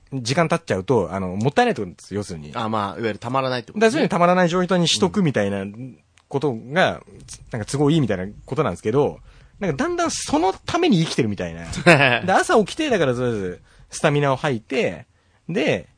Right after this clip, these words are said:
Speaker 1: 昼休みに、あの、吐いて、で、家帰ってきてから吐いてみたいな感じで、
Speaker 2: はい。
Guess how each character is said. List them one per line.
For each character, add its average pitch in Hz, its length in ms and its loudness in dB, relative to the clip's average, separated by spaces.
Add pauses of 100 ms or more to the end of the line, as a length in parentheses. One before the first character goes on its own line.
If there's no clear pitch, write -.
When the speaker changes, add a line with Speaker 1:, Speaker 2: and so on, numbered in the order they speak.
(120)
Speaker 1:
昼 160 200 -2
休 202 220 -2
み 143 120 -2
に、 202 300 -4 (280)
あ 117 140 0
の、 104 140 -2
吐 123 220 -4
い 90 40 -6
て、 107 480 -4
で、 147 140 -4
家 185 100 0
帰 160 100 -4
っ - 20 -2
て 110 80 -10
き 101 40 -10
て 104 80 -8
か 95 60 -6
ら 95 60 -6
吐 131 200 -4
い - 20 -6
て 95 100 -8
み 92 80 -10
た 92 80 -8
い 90 40 -10
な 87 60 -10
感 90 140 -10
じ 95 80 -8
で、 98 300 -6 (100)
Speaker 2:
は 113 100 -10
い。 87 120 -12